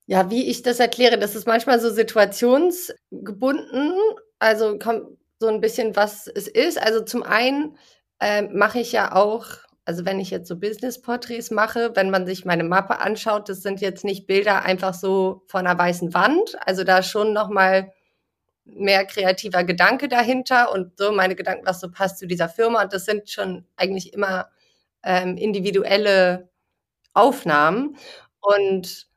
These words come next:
Nutzungsrechte führe ich auch immer dahin zurück, dass auch eine kreativ-, eine bestimmte kreative Leistung da ist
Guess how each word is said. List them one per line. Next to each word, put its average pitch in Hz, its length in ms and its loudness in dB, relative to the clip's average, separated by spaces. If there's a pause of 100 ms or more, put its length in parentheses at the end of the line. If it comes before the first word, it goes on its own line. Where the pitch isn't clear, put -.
(300)
Nutzungsrechte 233 840 2
führe - 160 -4
ich - 320 -4 (100)
auch 214 180 2
immer 208 360 4
dahin 202 420 0
zurück, 214 280 -4
dass 202 200 -2
auch 190 160 -2
eine 202 140 -4
kreativ-, 196 600 0 (160)
eine 202 120 -6
bestimmte 233 440 -2
kreative 190 480 -2
Leistung 233 500 2
da 240 180 2
ist 320 400 -6